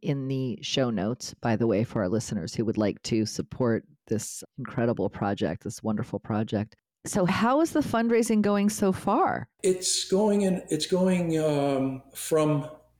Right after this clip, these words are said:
Speaker 2: it started in a very strange direction.
Speaker 1: Mm-hmm.
Speaker 2: It started from publicity, which is not, as I learn about, as I end up being in one of the chairs of a fundraising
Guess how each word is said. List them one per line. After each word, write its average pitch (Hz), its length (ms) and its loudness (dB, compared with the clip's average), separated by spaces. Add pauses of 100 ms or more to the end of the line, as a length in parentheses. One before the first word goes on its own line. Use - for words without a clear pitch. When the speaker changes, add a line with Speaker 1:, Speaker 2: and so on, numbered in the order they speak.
Speaker 2:
it - 120 -6
started 151 480 2
in 131 240 0
a 127 60 4
very 139 280 2
strange 127 420 -2
direction. 127 540 0
Speaker 1:
Mm-hmm. 156 340 -6
Speaker 2:
It 226 100 -2
started 165 560 0 (200)
from 131 320 0
publicity, 135 960 0
which 120 200 -6
is - 200 -6
not, 139 420 -2 (120)
as 131 200 2
I 135 80 4
learn 151 420 4
about, 135 360 0
as 139 160 0
I 139 160 4
end 160 240 2
up 151 180 2
being 147 240 4
in 139 360 0 (280)
one 151 320 2
of 147 120 -2
the 127 100 2
chairs 120 760 2 (200)
of 127 420 0 (200)
a - 40 -6
fundraising 131 840 2